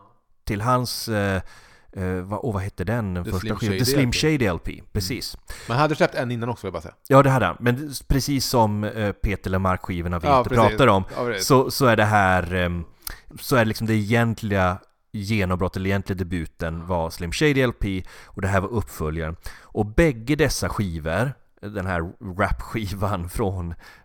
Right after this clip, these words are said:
Speaker 1: tidigt noll noll-tal och den här, eh, s-, pop-soul-skivan från sent åttio, bägge handlar om berömmelsen och berömmelsens baksida.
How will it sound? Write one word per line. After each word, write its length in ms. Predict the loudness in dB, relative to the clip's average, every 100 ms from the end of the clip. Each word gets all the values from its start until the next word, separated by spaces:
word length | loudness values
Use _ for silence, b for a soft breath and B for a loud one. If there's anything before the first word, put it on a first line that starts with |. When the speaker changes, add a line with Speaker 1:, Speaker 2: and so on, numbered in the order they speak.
| -18
Speaker 1:
tidigt 480 | -6 -4 -4 -8 -14
noll 260 | -2 2 2
noll-tal 540 | 0 -2 0 2 0 -4
och 220 | -8 -8 -4
den 160 | -4
här, 400 | -2 -2 -4 -6 B B B B
eh, 80 | -16
s-, 420 | -16 -14 -12 -12 -6 -2
pop-soul-skivan 1300 | -2 -2 -6 0 2 2 0 -4 -4 -2 -2 -2
från 180 | -4 -6
sent 640 | -6 -6 -6 -8 -10 -18 -20 _ -20 -6
åttio, 560 | -4 -4 -6 -4 -4 -4 -8 -20 -20 -20 b b b b -20 -20 _ _ _ _ _ _ _
bägge 560 | -2 4 4 2 -2 0
handlar 680 | 2 2 2 4 2 2 0
om 460 | 2 2 -2 -4 -6 -14 _ _ _ _ _ _ _
berömmelsen 1040 | -2 4 6 6 4 2 0 -2 -8 -12
och 160 | -10 0
berömmelsens 600 | 2 2 0 -2 -4 -2
baksida. 680 | 2 2 2 -4 -4 -6